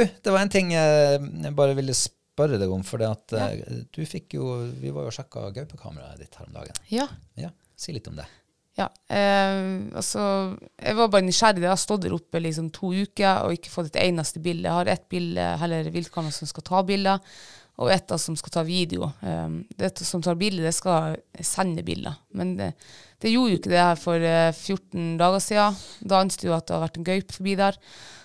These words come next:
Speaker 2: Så jeg ble så nysgjerrig, så jeg måtte opp.
Speaker 1: <laughs>
Speaker 2: Og jeg kommer dit, og ja, det var ingen gaupespor, liksom, så gikk jeg nå, og så nærmer jeg meg, eh, der av viltkameraene. Og der ser jeg plutselig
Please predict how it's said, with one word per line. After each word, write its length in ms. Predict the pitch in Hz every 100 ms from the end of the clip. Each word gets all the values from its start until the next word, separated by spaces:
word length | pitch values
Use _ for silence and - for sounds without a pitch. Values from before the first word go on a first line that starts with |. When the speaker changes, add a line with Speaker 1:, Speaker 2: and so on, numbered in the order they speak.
| _
Speaker 2:
Så 80 | -
jeg 80 | 220
ble 140 | 202 185
så 160 | - 170
nysgjerrig, 540 | 170 165 - 175 - - -
så 140 | - 98
jeg 60 |
måtte 220 | 180 - -
opp. 200 | - - - - -
Speaker 1:
<laughs> 380 | 117 98 - -
Speaker 2:
Og 80 | 196
jeg 120 | 196
kommer 240 | - 226 214
dit, 300 | 220 - 214
og 240 | 185 180 180 - - - _ _ -
ja, 140 | 90 220
det 60 | 214
var 100 | 220
ingen 300 | 208 214 175
gaupespor, 460 | 175 175 - 190 170
liksom, 220 | 156 175
så 80 | 202
gikk 240 | 185 -
jeg 80 | 190
nå, 80 | 175 170
og 60 |
så 80 | 170
nærmer 400 | 196 190 190 170
jeg 60 | 160
meg, 160 | 160 156
eh, 720 | 156 151 151 - - - - 185 185 175 160 - _ -
der 180 | 175 160
av 80 | 160
viltkameraene. 480 | 160 - 180 185 151 -
Og 140 | 208 185
der 200 | 320 285
ser 260 | - 180 175
jeg 100 | 165
plutselig 520 | - 233 - 202 185